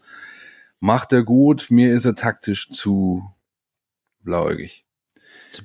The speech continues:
Speaker 1: Also
Speaker 2: blauäugig.
Speaker 1: das müsst-, da müsste er deutlich weiter sein für das Alter und die Erfahrung, die er hat und auch die Ausbildung, die er genossen hat. Das ist er nicht. Ähm, der fängt meistens links hinten an und wenn, wenn der Fahrenhaus genug hat von seinen Wacklern, stellt er ihn einen vor und stellt hinten nochmal einen rein, damit der abgesichert ist.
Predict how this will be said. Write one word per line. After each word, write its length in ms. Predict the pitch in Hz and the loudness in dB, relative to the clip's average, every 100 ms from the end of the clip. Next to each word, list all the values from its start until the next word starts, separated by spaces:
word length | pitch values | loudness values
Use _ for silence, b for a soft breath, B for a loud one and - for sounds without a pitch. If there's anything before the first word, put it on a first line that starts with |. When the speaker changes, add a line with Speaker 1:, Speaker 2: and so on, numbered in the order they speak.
| 107 | -6
Speaker 1:
Also 220 | 98 95 | -4 0
Speaker 2:
blauäugig. 160 | 98 - | -2 0
Speaker 1:
das 260 | 101 - | -4 -4
müsst-, 380 | 104 113 123 - | 0 2 2 2
da 80 | 117 | 2
müsste 320 | 120 120 113 | 4 2 0
er 80 | 98 | 2
deutlich 320 | 104 98 95 | 2 2 2
weiter 240 | 101 101 104 | 0 2 4
sein 260 | 104 101 | 4 2
für 140 | 92 92 | 0 -2
das 180 | 92 | -2
Alter 300 | - 92 98 | -2 -2 0
und 100 | 98 | 0
die 80 | 92 | 0
Erfahrung, 420 | 92 - 95 104 | -2 0 2 2
die 100 | 98 | 2
er 120 | 95 95 | 2 2
hat 140 | - | -2
und 80 | 82 | -4
auch 100 | 90 | -4
die 140 | 82 | -6
Ausbildung, 500 | 73 90 95 95 101 | -6 -6 -2 -2 -2
die 80 | 98 | -4
er 120 | 85 | -2
genossen 360 | 87 87 87 95 | -2 -2 -2 -4
hat. 120 | 87 - _ _ _ _ _ - | -4 -8 _ _ _ _ _ -12
Das 140 | - | -10
ist 200 | - 104 | -6 -2
er 80 | 110 | 2
nicht. 360 | 110 117 113 80 | 4 2 0 -4
Ähm, 500 | 98 95 95 92 92 | 0 2 2 0 -2
der 140 | 98 | -4
fängt 280 | - 104 107 | 0 -2 0
meistens 440 | 101 104 - 101 | 0 0 -2 -6
links 220 | 101 107 - | -2 -2 0
hinten 280 | 110 92 87 | 0 0 0
an 180 | 107 | 0
und 100 | 101 | 2
wenn, 220 | 98 98 76 | 0 0 -2
wenn 320 | 95 95 95 | -2 0 -2
der 80 | 95 | -2
Fahrenhaus 480 | 104 110 107 101 | 0 0 0 -2
genug 240 | 101 113 113 | 0 0 0
hat 140 | 101 | -2
von 120 | - | -2
seinen 220 | 95 98 95 | -2 0 -2
Wacklern, 260 | 101 98 | 0 -2
stellt 240 | 95 98 98 | 0 0 2
er 60 | |
ihn 100 | 101 | 0
einen 220 | 80 98 | 0 -2
vor 220 | - 95 98 | 0 0 0
und 100 | - | 0
stellt 180 | 92 | -2
hinten 300 | 98 101 76 | 0 -2 -2
nochmal 260 | 87 98 85 | -2 0 0
einen 100 | 85 | -2
rein, 300 | - 82 90 | -4 -4 -4
damit 280 | 90 92 - | -4 -4 -2
der 100 | 90 | -2
abgesichert 480 | 92 90 87 90 85 | -2 -8 -6 -6 -4
ist. 260 | 104 - | -6 -8